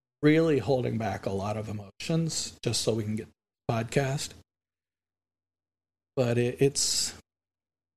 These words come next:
you know, I don't know how else to describe it. It's just,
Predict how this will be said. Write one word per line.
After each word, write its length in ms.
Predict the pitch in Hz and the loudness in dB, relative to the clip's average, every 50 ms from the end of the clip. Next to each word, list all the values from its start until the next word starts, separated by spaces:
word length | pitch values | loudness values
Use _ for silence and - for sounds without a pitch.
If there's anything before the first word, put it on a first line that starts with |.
| _ _ _ _ _ - | _ _ _ _ _ 0
you 60 | 135 | 2
know, 60 | 123 120 | 2 2
I 120 | 123 135 | 2 0
don't 100 | 143 143 | 0 0
know 80 | 143 139 | 0 0
how 140 | 131 151 | 0 0
else 180 | 156 139 135 - | -2 -2 -4 -2
to 120 | - 180 143 | 0 0 2
describe 460 | 139 123 - - 147 143 147 139 123 | 2 0 -2 -4 -2 -2 -2 -2 -2
it. 100 | 104 101 | -4 -4
It's 240 | 107 104 113 - - | -6 -6 -6 -6 -6
just, 300 | 131 120 - - - | -6 -6 -6 -8 -12